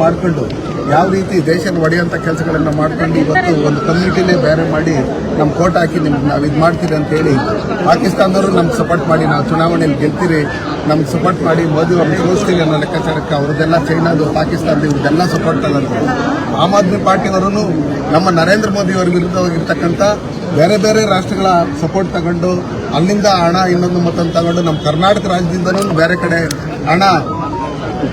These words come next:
ವರ್ಗಾವಣೆ ಮಾಡಿ ಎಷ್ಟೋ ಜನ ಅಧಿಕಾರಿಗಳು ಇವತ್ತು ಸೂಸೈಡ್ ಮಾಡ್ಕೊಂಡಿರ್ತಕ್ಕಂಥದ್ದು ಇದೆಲ್ಲ ನೋಡಿದ್ದೀವಿ. ಇದು ಹಣಬಲ, ತೋಳ್ಬಲ, ಇದರಿಂದ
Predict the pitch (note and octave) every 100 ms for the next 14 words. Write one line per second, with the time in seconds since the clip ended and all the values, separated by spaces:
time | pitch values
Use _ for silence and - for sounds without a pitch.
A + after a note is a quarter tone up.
0 | - - - - - - E3 G3 G3+ G#3
1 | F#3 F3 C#3 G#2 - - - - - E3
2 | - G#3+ G#3 G3 F3+ - G3 G3 G3 F3+
3 | D3+ - - D3+ - - E3+ F3 F3+ F3+
4 | D#3 G#3+ A#3+ A3 F#3+ F#3 G3 F3+ E3 F3
5 | D#3+ E3+ E3 D#3 D#3+ D#3+ D#3+ D#3 C3+ G#2+
6 | D#3+ D3 E3+ D#3+ D#3 F#3 G3 G3 F#3+ F#3+
7 | G3+ F#3+ G3 F#3+ F3+ E3+ F3+ G3